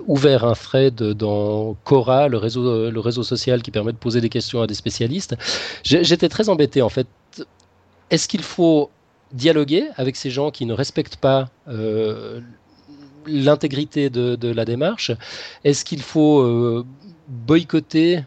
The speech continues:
euh, leur, euh, le-, leur opinion, euh, ne, ne, ne pas les écouter, ne pas les laisser s'exprimer ?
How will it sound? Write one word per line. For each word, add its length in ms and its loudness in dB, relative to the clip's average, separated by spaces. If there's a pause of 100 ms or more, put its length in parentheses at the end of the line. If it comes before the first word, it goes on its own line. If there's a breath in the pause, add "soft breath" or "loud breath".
euh, 480 0
leur, 280 -2
euh, 200 2
le-, 160 -2
leur 180 2
opinion, 800 0
euh, 580 -2
ne, 200 -2
ne, 320 2
ne 180 2
pas 280 4
les 180 0
écouter, 400 -2
ne 80 0
pas 160 0
les 100 -2
laisser 240 -4
s'exprimer ? 640 0